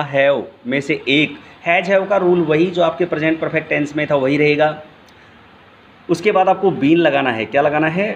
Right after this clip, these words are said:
बीन, फिर वर्ब की फर्स्ट फॉर्म प्लस आईएनजी, फिर ऑब्जेक्ट,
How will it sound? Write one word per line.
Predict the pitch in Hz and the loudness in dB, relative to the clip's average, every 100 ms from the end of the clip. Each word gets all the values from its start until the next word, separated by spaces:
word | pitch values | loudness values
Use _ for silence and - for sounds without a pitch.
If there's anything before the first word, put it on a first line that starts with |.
| - 113 | -10 -8
बीन, | 123 139 165 180 | -2 2 2 2
फिर | 170 170 | 0 2
वर्ब | 156 151 | 0 2
की | 160 | 0
फर्स्ट | 160 143 - | 0 -2 -2
फॉर्म | 151 165 | -2 0
प्लस | 151 135 135 | 2 2 2
आईएनजी, | 123 127 131 143 160 | 2 0 -2 -4 -4
फिर | 160 | -2
ऑब्जेक्ट, | 131 117 113 120 156 156 | 0 0 -2 0 0 -2